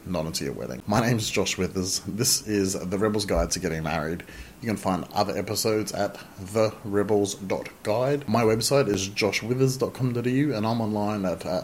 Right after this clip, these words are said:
at hello josh withers on Facebook and Instagram. And I did want to round out the episode with just one more credit to the author and also the therapist, because honestly, they did the heavy lifting in this episode. Jane C Dunn, that's J A N C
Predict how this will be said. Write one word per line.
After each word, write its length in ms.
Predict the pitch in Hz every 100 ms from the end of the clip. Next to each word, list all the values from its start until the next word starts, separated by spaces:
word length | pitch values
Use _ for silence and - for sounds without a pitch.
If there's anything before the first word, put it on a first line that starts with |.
| 107
at 120 | 104
hello 280 | - 104 104
josh 300 | 101 95 -
withers 240 | 92 80
on 100 | 85
Facebook 440 | 87 85 - 85 82
and 80 |
Instagram. 520 | 76 - - 64 62 -
And 80 | 117
I 60 | 120
did 120 | 135
want 140 | 131
to 40 | 117
round 200 | 113 110
out 100 | 101
the 80 | 107
episode 400 | 98 - 95 95
with 120 | 95
just 180 | 98 -
one 180 | 104
more 300 | 104 98 90 - -
credit 320 | - 101 -
to 120 | -
the 100 | 87
author 320 | - 98 98 98
and 260 | 90 92
also 220 | 95 95
the 100 | 82
therapist, 500 | 90 90 85 - 69
because 220 | 82 82 85
honestly, 320 | 71 67 50
they 160 | 87
did 220 | 82 76 65
the 60 |
heavy 200 | 87 82
lifting 300 | 85 85 85
in 80 | 80
this 120 | 82
episode. 500 | 82 85 82 80 87 -
Jane 400 | 104 117 123 123
C 320 | - 117 104
Dunn, 280 | 95 95 107
that's 160 | 101 -
J 280 | - 104 98
A 260 | 98 92
N 160 | 92 92
C 320 | - 101 95